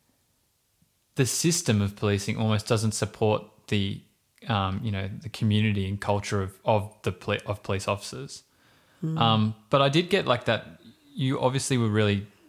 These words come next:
Speaker 1: um, putting together a, a community and culture when you were at Macquarie Fields the first time, um, with the after work debrief.
Speaker 2: Mm.
Speaker 1: Um,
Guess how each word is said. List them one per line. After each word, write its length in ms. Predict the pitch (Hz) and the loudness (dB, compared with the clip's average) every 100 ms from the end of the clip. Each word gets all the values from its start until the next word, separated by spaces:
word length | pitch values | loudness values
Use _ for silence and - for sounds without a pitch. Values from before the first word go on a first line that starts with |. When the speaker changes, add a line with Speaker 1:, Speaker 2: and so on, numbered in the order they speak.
| - | -4
Speaker 1:
um, 460 | 110 98 95 95 - _ _ _ _ _ _ - - _ _ _ _ _ _ _ _ _ - | 0 0 -2 -6 -10 _ _ _ _ _ _ -20 -20 _ _ _ _ _ _ _ _ _ -4
putting 240 | 127 113 | 0 2
together 600 | 104 98 104 107 104 98 | 0 2 2 4 4 2
a, 80 | - - | 0 -4
a 80 | |
community 540 | 107 104 101 101 98 98 | -4 0 2 2 0 -2
and 120 | 101 | -2
culture 540 | 104 107 - 98 98 - _ - | -2 -2 0 0 0 -8 _ -4
when 200 | 113 104 | 2 4
you 140 | 98 | 2
were 60 | 101 | 0
at 140 | - | -4
Macquarie 360 | 123 - 104 101 - - _ _ | -8 -2 -2 -2 -6 -20 _ _
Fields 300 | - 101 101 | -4 -4 -4
the 60 | 104 | -6
first 360 | 104 104 - | -4 -4 -4
time, 240 | - 226 - _ _ _ _ _ _ _ _ - | -6 -8 -12 _ _ _ _ _ _ _ _ -2
um, 480 | 110 101 98 98 - _ _ _ _ _ _ _ _ _ _ - | 0 2 0 -2 -6 _ _ _ _ _ _ _ _ _ _ -6
with 240 | 120 110 | 0 0
the 200 | 110 104 107 | 2 2 4
after 300 | 110 - 107 | 2 0 0
work 300 | 104 101 - | 0 0 -2
debrief. 460 | 98 95 95 110 - - _ _ _ _ 175 | -6 -2 -4 -4 -10 -20 _ _ _ _ -4
Speaker 2:
Mm. 380 | 160 151 147 - _ _ _ _ 120 | -4 -4 -6 -12 _ _ _ _ -2
Speaker 1:
Um, 340 | 107 101 | 0 0